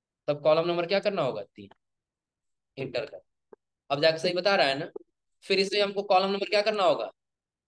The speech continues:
चार करना होगा। आ रहा समझ में? बार बार सब में change करना होगा, लेकिन वही जब हम यहाँ कॉलम्स का इस्तेमाल कर रहे हैं ना, equal to V lookup, lookup value को select करके एफ़ फ़ोर से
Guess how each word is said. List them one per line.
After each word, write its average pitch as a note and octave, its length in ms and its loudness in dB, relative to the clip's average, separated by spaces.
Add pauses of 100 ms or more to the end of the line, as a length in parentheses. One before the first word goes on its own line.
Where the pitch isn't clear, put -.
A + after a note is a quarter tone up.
(100)
चार D#3 340 2
करना A2+ 240 -8
होगा। - 280 -14 (1300)
आ F3+ 100 2
रहा G3 140 2
समझ C#3+ 120 -6
में? C#3+ 320 -6 (760)
बार D#3 140 4
बार G3 120 4
सब G3 140 0
में A#3 120 0
change A3 260 -2
करना F#3+ 220 0
होगा, C3+ 320 -2 (300)
लेकिन F3 300 -2
वही F3 280 4
जब G#3 100 4
हम G3 140 0
यहाँ F#3+ 200 0
कॉलम्स F#3 400 6
का G#3 120 2
इस्तेमाल F#3 340 0
कर D#3+ 140 4
रहे D3 100 0
हैं D3 100 -2
ना, F#3 180 -2 (920)
equal D3+ 360 0
to F3 160 -4
V D3+ 140 -2
lookup, F3 520 0 (920)
lookup E3+ 340 -2
value E3 180 0
को F3 100 -2
select E3 300 -2
करके E3+ 260 0
एफ़ F3 140 2
फ़ोर F#3 180 -2
से F3 140 -8